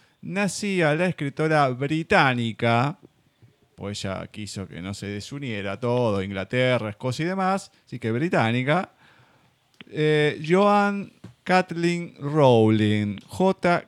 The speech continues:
K Rowling, conocida mundialmente por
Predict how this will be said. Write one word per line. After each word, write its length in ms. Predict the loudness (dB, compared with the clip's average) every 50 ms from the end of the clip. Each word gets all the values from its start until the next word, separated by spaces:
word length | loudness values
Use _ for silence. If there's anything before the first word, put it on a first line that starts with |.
| _
K 260 | 0 2 2 2 0 -2
Rowling, 1000 | -4 0 2 4 6 6 6 6 4 2 2 2 0 0 0 0 -2 -4 -6 -10 -14 _ _ _ _ _ _ -20 _ _ _ _ _ _ _ -4
conocida 500 | -2 -2 0 -2 -2 0 2 2 2 2
mundialmente 1000 | 2 0 0 2 4 4 6 6 4 4 4 4 2 2 4 4 4 4 4 0
por 640 | _ _ -2 0 2 2 2 2 0 0 -4 -8